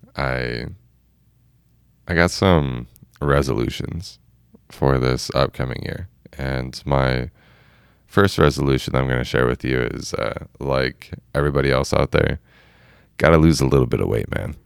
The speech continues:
I got fucking thirty around the corner, and it's, it's showing a little bit. Like, I, I, I saw this glimpse from the side of me, and I,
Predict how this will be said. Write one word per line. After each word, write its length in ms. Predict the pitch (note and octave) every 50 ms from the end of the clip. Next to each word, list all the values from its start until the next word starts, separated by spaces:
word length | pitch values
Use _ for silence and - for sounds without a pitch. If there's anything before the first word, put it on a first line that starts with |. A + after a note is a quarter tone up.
| _ _ _ _ _ _ _ _ _ _ -
I 60 | D#2+
got 160 | D#2 D2+ C#2+
fucking 460 | - - D#2+ D2+ - - A#1+ A1+ A1+
thirty 300 | - - C2+ C#2 C#2 C#2+
around 260 | C#2 C#2 C#2+ C#2+ C#2 C#2
the 80 | C#2 -
corner, 520 | - D#2 C#2 C#2 C#2+ D2 D2+ D#2+ E2 - -
and 300 | - C2 B1+ B1+ B1+ B1 -
it's, 300 | C2+ B1+ - - - -
it's 200 | D2+ D2 C#2 -
showing 500 | - - B1 C2 C2+ A1+ A1 - E2+ - _ -
a 100 | - A#1
little 220 | A1 G#1+ G#1+ G#1
bit. 240 | G1+ G#1 A1+ - - - _ _ _ _ _ _ _ _ _ _ _ _ _ _ _ _ _ _ _ _ _ _ _ _ - - _ -
Like, 220 | B1+ C2 C2 C#2
I, 260 | C#2 C#2 C2+ C2 B1+ B1+ - _ _ - - - - - - - - - - - _ _ _ _ - - - -
I, 140 | A#1+ A1+ - - -
I 100 | - C#2+
saw 260 | - - - F#2+ F2+
this 160 | E2 D2 - -
glimpse 580 | - E2+ E2 D2+ D2+ F2 F2+ F#2 - - - _ _ _
from 240 | - - - C#2 C2
the 240 | - - - - - -
side 320 | - - - C2+ C2+ C2+ C2+
of 120 | D2+ D2+
me, 180 | E2+ E2+ F#2+ F#2
and 180 | D#2+ C2 -
I, 100 | B1+ B1+